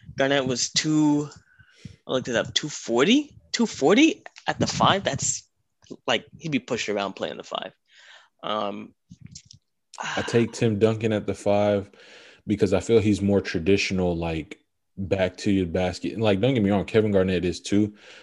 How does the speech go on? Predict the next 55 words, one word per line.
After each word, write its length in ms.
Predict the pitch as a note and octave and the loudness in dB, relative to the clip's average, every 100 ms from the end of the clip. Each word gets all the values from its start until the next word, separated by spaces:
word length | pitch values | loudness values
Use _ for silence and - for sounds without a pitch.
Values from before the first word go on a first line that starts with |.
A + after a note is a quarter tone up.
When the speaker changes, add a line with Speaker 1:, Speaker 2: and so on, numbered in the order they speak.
| - | -4
Speaker 2:
but 80 | F#2+ | -2
I 60 | F#2 | 2
feel 160 | A#2 | 4
like 180 | G2+ E2+ | 4 2
Kevin 340 | - G2+ F#2+ | 0 2 2
Garnett's 400 | F#2 F2+ F2+ E2+ | 2 2 2 -2
game 200 | - F#2 | -2 0
was 120 | F2 E2 | 0 -2
more 200 | F2 E2+ | -4 -4
face 420 | - F2+ F#2 - | 2 2 2 0
up, 240 | E2+ - | -2 -2
mid 300 | F2 F2 E2+ | -2 0 0
range 580 | E2+ E2 D#2+ D#2 - - - | -2 -4 -6 -10 -12 -14 -6
Speaker 1:
Yeah. 200 | C#3 G2+ | -2 -2
Speaker 2:
shoot, 320 | G2 G#2 F#2+ | 2 2 2
and 140 | - D#2+ | 0 -2
he 100 | G2+ | -2
can, 240 | F#2+ E2 | -2 -4
you 160 | A#1+ F2 | -4 -4
know, 140 | E2 | -2
them 120 | D#2+ D#2+ | -4 -4
high, 300 | E2+ F2 F2 - | -4 -2 -4 -8
you 140 | E2+ | -10
know, 160 | D2 C#2 | -8 -8
screens. 680 | - - D#2 D#2 C2 C2+ - _ - - _ _ | -8 -8 -8 -8 -10 -14 -18 _ -20 -20 _ _
So 160 | - D#2 | -4 2
that's 240 | F#2+ G2 | 2 4
why 220 | F2 F2+ | 2 2
I, 160 | F2 E2+ | 0 -2
I 20 | |
go 180 | E2+ F2+ | 2 2
with 100 | E2 | 2
that, 180 | E2+ E2 | 0 -2
because 240 | D#2+ F2 | -4 -4
I 120 | D#2+ - | -4 -4
could 340 | - G#2 G2+ | -2 0 0
play 200 | G2+ G2 | 2 2
them 160 | G2+ G2 | 2 -2
together 640 | - F2+ G2+ G2+ G2+ G2+ - | -2 2 2 4 2 0 -6
and 160 | F2+ E2+ | -6 0
put 240 | - D#2 | 0 0
Duncan 340 | F2+ F2+ F#2 E2 | -4 -4 -4 -6
at 160 | E2+ | -8
the 80 | - | -10
five 400 | - D#2+ E2+ E2+ | -6 -4 -2 -4
and, 220 | D2 D2 - | -8 -14 -14
and 160 | E2+ E2 | -12 -10
Kevin 300 | - D#2 C2+ | -10 -10 -10
Garnett 400 | B1+ C#2 A1+ - | -10 -10 -14 -10
at 220 | D#2 - | -12 -10
the, 180 | D#2+ C#2+ | -10 -8
uh, 220 | A1+ - - _ _ _ _ _ - | -10 -14 -18 _ _ _ _ _ -14
at 160 | - | -12
the 80 | - | -12
four. 440 | - - G#1 E2 | -12 -12 -12 -14